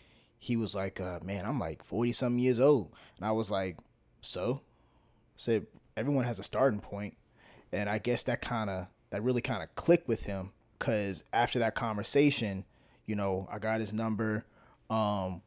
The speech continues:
we was having more conversations. <laughs> I actually saw him. He was telling me, he said, uh, I sent him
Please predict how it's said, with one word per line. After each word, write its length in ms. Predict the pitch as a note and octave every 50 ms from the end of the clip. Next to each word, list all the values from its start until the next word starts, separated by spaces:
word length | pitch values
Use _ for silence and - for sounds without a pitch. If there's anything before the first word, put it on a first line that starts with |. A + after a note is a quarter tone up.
| _ -
we 120 | A2+ A2+
was 140 | G#2 F#2+ -
having 240 | A2+ G#2 G#2+ G#2 G#2
more 180 | G#2 G#2+ G#2+ -
conversations. 880 | - A2+ A2 G#2+ G#2 - - A2+ A2 G#2+ - - G#2+ G2 G2 - - -
<laughs> 840 | - - - D3+ - - - - - - - _ _ _ _ _ -
I 120 | G#2 -
actually 340 | C#3 D3+ D#3 - - C#3 B2
saw 360 | A#2 - - C3 C3 B2+ B2 A2+
him. 380 | A#2+ B2 A#2 A#2 A2+ A2 F#2+
He 120 | G2+ A#2+ A#2
was 80 | G#2+
telling 260 | - - C3 B2 A#2
me, 80 | G#2+ A2
he 120 | A#2 B2+
said, 300 | G2+ G#2+ G2 F#2 F#2+ - - -
uh, 260 | G2+ A2 G2+ G2 -
I 80 | - G2
sent 180 | - - B2+
him 200 | A#2+ A2+ G#2 G#2